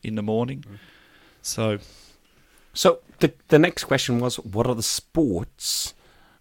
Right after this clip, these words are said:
Speaker 2: are, uh, like, sporting interests do you have? Uh, don't do cricket. I'm Irish. <laughs>
Speaker 1: So lots and lots of sporting interests, Fergus. Uh,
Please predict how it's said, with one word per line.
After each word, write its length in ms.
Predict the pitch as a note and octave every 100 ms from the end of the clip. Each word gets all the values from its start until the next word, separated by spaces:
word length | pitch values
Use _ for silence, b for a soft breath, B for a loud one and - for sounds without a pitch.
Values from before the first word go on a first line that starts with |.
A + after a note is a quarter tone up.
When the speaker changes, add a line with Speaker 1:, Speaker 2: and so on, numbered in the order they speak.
| _ -
Speaker 2:
are, 500 | G#2 G2+ G2 F#2 D#2+ _ -
uh, 120 | A#2 -
like, 200 | A#2 -
sporting 540 | - - B2 - A#2 -
interests 540 | C3 A#2 A2 F#2+ -
do 140 | - F#2
you 100 | F2
have? 420 | G#2 D#2+ D2+ - G2+
Uh, 120 | G2 - -
don't 200 | G2 -
do 120 | E2
cricket. 480 | - E2 - E2 - -
I'm 160 | D#2+ D#2+
Irish. 480 | D#2 D2 C#2 - -
<laughs> 60 | - _ b b
Speaker 1:
So 440 | - D3+ D3+ C#3+ - -
lots 340 | D3+ E3+ -
and 100 | D#3
lots 240 | A#2+ -
of 100 | A#2+
sporting 580 | - - A#2 A2 G#2 G2 -
interests, 680 | A#2 A2 A2 G#2 - - - -
Fergus. 480 | - A2+ A2+ C3
Uh, 140 | B2+